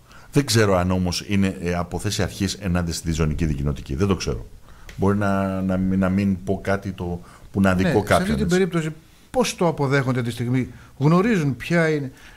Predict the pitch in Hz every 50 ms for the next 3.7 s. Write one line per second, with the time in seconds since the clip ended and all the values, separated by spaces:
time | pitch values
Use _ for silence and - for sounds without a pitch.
0 | - - - - - 143 143 143 143 - 143 135 - - 120 202 214 214 - -
1 | 185 170 190 196 202 202 202 202 156 - 107 104 107 98 107 92 90 87 - -
2 | 131 113 87 87 - - 98 95 - - 104 90 87 82 78 87 95 95 90 90
3 | 80 73 - - - 85 78 - - 64 62 58 57